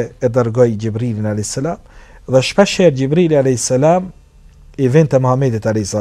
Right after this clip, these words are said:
salam, gati shumicën e rasteve. Por kishte raste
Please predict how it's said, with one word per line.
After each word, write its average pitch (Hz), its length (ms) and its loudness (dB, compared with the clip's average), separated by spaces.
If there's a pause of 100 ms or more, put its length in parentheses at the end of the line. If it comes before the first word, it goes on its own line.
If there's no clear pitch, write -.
(100)
salam, 92 360 -6
gati 127 320 0
shumicën 147 480 0
e 113 120 0
rasteve. 92 480 -4 (560)
Por 196 300 4 (340)
kishte 156 400 0
raste 160 400 0